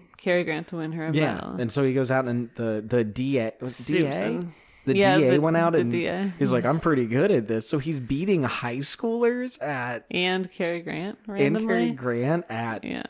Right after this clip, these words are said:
Speaker 2: potato sack race, p-, uh, potato
Speaker 1: Which was
Speaker 2: related
Speaker 1: apparently
Speaker 2: events.
Speaker 1: at someone's birthday party. I could never figure out why they were in this park.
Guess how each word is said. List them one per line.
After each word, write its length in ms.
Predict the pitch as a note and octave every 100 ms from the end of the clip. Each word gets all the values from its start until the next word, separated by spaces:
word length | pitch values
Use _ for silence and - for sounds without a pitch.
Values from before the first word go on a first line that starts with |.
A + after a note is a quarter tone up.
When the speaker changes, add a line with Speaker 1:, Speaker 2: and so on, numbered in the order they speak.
| G3
Speaker 2:
potato 320 | - A#2+ A2+
sack 300 | B2+ D#3 C#3+
race, 260 | D3+ D3 -
p-, 140 | - -
uh, 100 | B2+
potato 400 | A#2+ C#3+ B2+ A2
Speaker 1:
Which 120 | C4
was 180 | D4+ C4+
Speaker 2:
related 100 | A3+
Speaker 1:
apparently 280 | A#3+ C4+ B3+
Speaker 2:
events. 140 | G#3
Speaker 1:
at 40 | -
someone's 260 | A#3+ G#3+
birthday 500 | - D#3+ A#3 B3+ F#4+
party. 480 | F#4 F4+ F4+ F4+ F4+
I 60 | B3+
could 240 | - D#4+
never 260 | D#4+ D4 A#3+
figure 300 | C4 B3 A3
out 140 | -
why 300 | E3 E3+ G3+
they 100 | A3
were 80 | G3+
in 80 | F#3
this 160 | E3+ -
park. 380 | - E3 -